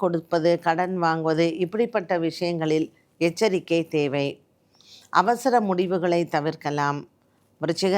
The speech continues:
ராசி அன்பர்களுக்கு இந்த வாரத்தில் நிதானமாக யோசித்து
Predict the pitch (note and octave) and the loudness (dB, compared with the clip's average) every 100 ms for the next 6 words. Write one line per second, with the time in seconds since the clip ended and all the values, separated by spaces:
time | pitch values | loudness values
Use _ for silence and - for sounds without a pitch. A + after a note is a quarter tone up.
0 | F3 E3 D#3+ F3 D#3+ D#3+ F3 E3+ D#3+ E3 | 4 2 2 -2 -2 0 0 0 0 -2
1 | E3 G#3+ G3 E3+ E3 D#3 D3+ E3 F3 F3 | -2 -2 0 0 0 0 2 0 0 0
2 | F#3 D#3 _ _ _ F#3 G3 A3+ A#3 A3 | -2 -2 _ _ _ 0 4 4 4 0
3 | G3+ F#3+ G3 F#3 E3+ F#3 F#3 E3+ G3 | 0 0 0 0 2 0 -2 -6 -2